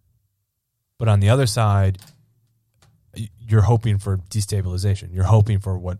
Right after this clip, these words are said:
what kinda ended up happening, where slaves just started fleeing and, and joining the Union Army in tens of thousands. I think at one point there's, like, two hundred thousand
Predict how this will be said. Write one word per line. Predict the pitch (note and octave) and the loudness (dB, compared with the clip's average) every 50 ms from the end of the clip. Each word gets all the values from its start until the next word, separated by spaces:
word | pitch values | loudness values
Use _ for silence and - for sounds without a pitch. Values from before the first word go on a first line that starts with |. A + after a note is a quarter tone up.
| _ _ _ | _ _ _
what | - G#2 F#2 - | -18 -18 -18 -18
kinda | - - F#2+ F2+ F2+ F#2 | -14 -12 -12 -10 -10 -8
ended | F#2+ G2+ F#2 F2+ | -8 -8 -6 -6
up | - - | -8 -8
happening, | - G#2 G#2+ G#2+ G#2 - F2 F2 F2 E2+ F#2 G2 _ _ _ - - _ _ _ _ _ | -6 -6 -6 -4 -6 -6 -8 -6 -8 -10 -12 -16 _ _ _ -20 -20 _ _ _ _ _
where | G#2 G2 F#2+ F#2 F2+ F2 E2+ - _ _ _ | 2 2 4 4 2 0 -2 -6 _ _ _
slaves | _ - - G#2+ G2 F#2+ F#2 | _ -6 0 0 0 0 0
just | F#2 F2+ G2 - | -2 -8 -8 -6
started | - F#2+ F2+ F2 E2+ E2+ - - _ _ _ _ _ _ _ _ _ _ _ _ _ _ _ _ _ _ | -6 -6 -4 -4 -6 -8 -10 -14 _ _ _ _ _ _ _ _ _ _ _ _ _ _ _ _ _ _
fleeing | - - A2+ G#2+ G2 E2 D#2 F2+ G2+ - _ _ _ _ _ _ _ _ _ _ | -8 -2 0 0 0 0 -4 -10 -14 -16 _ _ _ _ _ _ _ _ _ _
and, | G2+ F#2+ F2+ F2+ F2 _ | -4 -4 -4 -4 -4 _
and | G#2+ G#2+ G2+ | 0 0 2
joining | G2+ A2 G#2 G2+ G2 F#2+ | 4 4 4 4 2 2
the | F#2 | 0
Union | F#2 F#2 F2+ F2+ F2+ F#2 | 0 -2 -2 -2 -2 0
Army | G2 G2 F#2+ E2 E2+ E2 | 2 0 0 0 -4 -8
in | D#2+ E2 F2 F#2+ _ _ _ _ _ _ _ _ _ | -10 -12 -14 -16 _ _ _ _ _ _ _ _ _
tens | - - A2+ G#2+ G2+ F#2 | -2 2 2 2 2 0
of | F2+ | -4
thousands. | - G#2 G2 G2 G2+ F#2+ F2 F2 F#2+ G2+ | -4 -2 0 0 0 -2 -4 -8 -14 -18
I | - - | -14 -6
think | - G#2 G2+ | -6 -4 -2
at | G2 | -2
one | F#2+ F#2+ | -4 -6
point | F#2+ G2+ F#2+ F2+ F2+ F#2 - _ _ _ _ _ _ _ | -6 -8 -8 -8 -8 -10 -10 _ _ _ _ _ _ _
there's, | G#2+ G2+ | -6 -6
like, | F#2 F#2+ - | -6 -6 -4
two | - - A2 | 0 2 4
hundred | G2 G2 F#2+ F#2+ | 4 4 2 0
thousand | F#2 F2+ F2+ F2+ F#2 F#2+ G2 G2 G2 G2+ | -2 -4 -4 -4 -4 -2 -2 -4 -4 -8